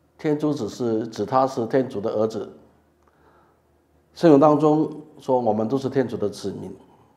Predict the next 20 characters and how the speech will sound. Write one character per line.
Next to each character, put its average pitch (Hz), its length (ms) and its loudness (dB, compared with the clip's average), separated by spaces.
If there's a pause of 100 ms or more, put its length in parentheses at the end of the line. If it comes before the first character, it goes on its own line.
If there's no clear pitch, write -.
(1300)
他 190 80 -2
说 185 180 4
：“如 160 160 6
果 233 160 8
你 117 80 4
们 254 220 4
不 208 100 -6
相 202 260 0
信 160 300 0
我， - 400 -6 (400)
至 214 140 -4
少 123 200 6
相 190 320 2
信 - 480 0
这 202 140 -2
些 160 180 -2
事。” - 320 -4 (840)
什 - 160 -8
么 120 140 0
事？ 139 240 -2